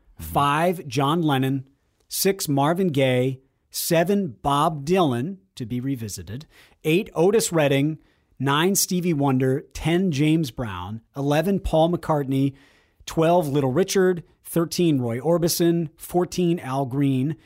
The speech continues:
Speaker 2: Fifteen, Robert Plant. Sixteen, Mick Jagger. Seventeen, Tina Turner. Eighteen, Freddie Mercury. Nineteen, Bob Marley. And twenty is Smokey Robinson.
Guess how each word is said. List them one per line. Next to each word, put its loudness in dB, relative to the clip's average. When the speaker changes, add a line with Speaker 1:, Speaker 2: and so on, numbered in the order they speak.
Speaker 2:
Fifteen, 0
Robert 0
Plant. -2
Sixteen, 0
Mick -2
Jagger. 2
Seventeen, 0
Tina -2
Turner. 2
Eighteen, 0
Freddie -2
Mercury. 2
Nineteen, 0
Bob -2
Marley. 2
And -6
twenty 0
is -2
Smokey -6
Robinson. -12